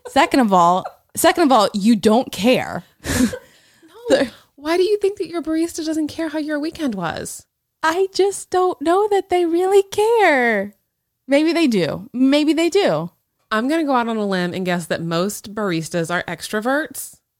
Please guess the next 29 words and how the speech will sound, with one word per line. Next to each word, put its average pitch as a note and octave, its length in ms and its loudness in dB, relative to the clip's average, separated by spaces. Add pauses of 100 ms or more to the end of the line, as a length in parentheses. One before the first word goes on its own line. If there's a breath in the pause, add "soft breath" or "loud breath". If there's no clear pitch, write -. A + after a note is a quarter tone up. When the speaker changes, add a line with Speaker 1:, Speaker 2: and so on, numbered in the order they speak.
(760)
Speaker 2:
I'm F#3+ 100 -8
just F#3 120 -6
gonna, A3+ 140 0
Speaker 1:
Uh-huh. G3+ 160 -2
Speaker 2:
I'm, E3 140 -10 (140)
it G3+ 60 -2
might G3+ 160 0
not B3 120 -2
be D4 100 -2
true. C#4 200 -4
Speaker 1:
Yeah. E3 160 0
Speaker 2:
It F3 40 -6
might F#3+ 120 -2
be G#3 100 -2
true. G#3+ 220 -6
Somebody G3 300 -4
could G3 140 -6
call F3+ 260 -2
in G3 80 -4
and G#3 120 -4
tell G3 180 -4
us F#3+ 100 -6
that F3+ 140 -2
I'm F3 140 -2
way G3 80 2
Speaker 1:
Yeah. D#3+ 120 0
Speaker 2:
off F3 140 -4
on E3 80 -4
this. D#3 160 -8